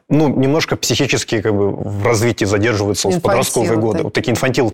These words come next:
Speaker 1: условно, в плохом смысле слова. Если использовать психологический язык, неадаптивные. То есть они не могут адаптироваться ко взрослой жизни.
Speaker 2: Дим, ну вот все аниме, они очень красочные, вот как вы
Speaker 1: Мгм.
Speaker 2: прям.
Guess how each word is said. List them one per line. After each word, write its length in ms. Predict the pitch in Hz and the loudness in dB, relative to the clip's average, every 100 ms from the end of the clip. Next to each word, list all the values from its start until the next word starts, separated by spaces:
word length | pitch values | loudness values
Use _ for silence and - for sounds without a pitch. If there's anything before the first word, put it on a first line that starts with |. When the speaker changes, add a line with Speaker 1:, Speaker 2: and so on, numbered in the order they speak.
| - | -2
Speaker 1:
условно, 300 | - 117 98 | 0 0 0
в 40 | |
плохом 240 | 110 113 | 0 0
смысле 280 | 110 - 117 | 0 0 -2
слова. 320 | - 110 95 - - _ | 0 0 0 -4 -20 _
Если 180 | 123 123 | 0 2
использовать 340 | - 151 123 | 2 2 2
психологический 400 | - 131 175 147 | 0 0 0 0
язык, 200 | 135 127 | 0 -2
неадаптивные. 1000 | - 104 113 113 131 123 - 123 98 - - - - | -2 -4 0 2 2 0 0 -2 -2 -4 -8 -18 -4
То 60 | 117 | -2
есть 100 | - | 2
они 100 | 143 | 2
не 60 | |
могут 180 | 147 117 | 2 2
адаптироваться 460 | 113 117 156 123 110 | 0 0 0 0 0
ко 80 | 117 | 0
взрослой 360 | 113 107 110 | 0 0 0
жизни. 280 | 101 90 - _ _ - - | -2 -2 -6 _ _ -20 -4
Speaker 2:
Дим, 340 | 175 180 247 185 | 0 2 2 2
ну 100 | 220 | 2
вот 120 | 247 | 0
все 140 | - 349 | 0 0
аниме, 280 | 294 262 | 0 0
они 120 | 330 247 | 0 0
очень 260 | 254 233 | -2 -4
красочные, 540 | 180 254 339 - 240 185 | -2 -2 0 -2 -2 -2
вот 140 | 180 | -2
как 200 | - 185 | -4 -4
вы 200 | 185 170 | 0 0
Speaker 1:
Мгм. 80 | 139 | 0
Speaker 2:
прям. 280 | 170 156 143 | 0 0 -2